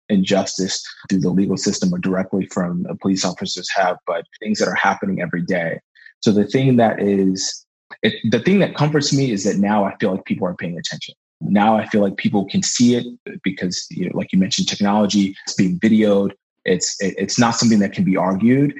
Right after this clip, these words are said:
and they wanna do something about it. But it's clear and it's nothing new to us. And there's a part of me that's very skeptical,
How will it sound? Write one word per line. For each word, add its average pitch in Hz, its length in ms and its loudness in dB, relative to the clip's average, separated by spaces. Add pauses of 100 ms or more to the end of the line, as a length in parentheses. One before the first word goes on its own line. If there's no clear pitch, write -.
(140)
and 107 120 2
they 98 60 4
wanna 95 240 2
do 95 120 2
something 92 380 -2
about 87 300 -6
it. - 120 -10 (220)
But 127 160 4
it's - 200 -2
clear 135 360 2
and 117 100 0
it's - 160 -4
nothing 107 320 0
new 98 160 -2
to 110 160 0
us. 135 560 -4
And 107 100 2
there's 107 140 0
a - 80 -10
part 120 220 2
of 120 80 2
me 113 80 0
that's 98 180 -4
very 107 240 0
skeptical, 123 920 0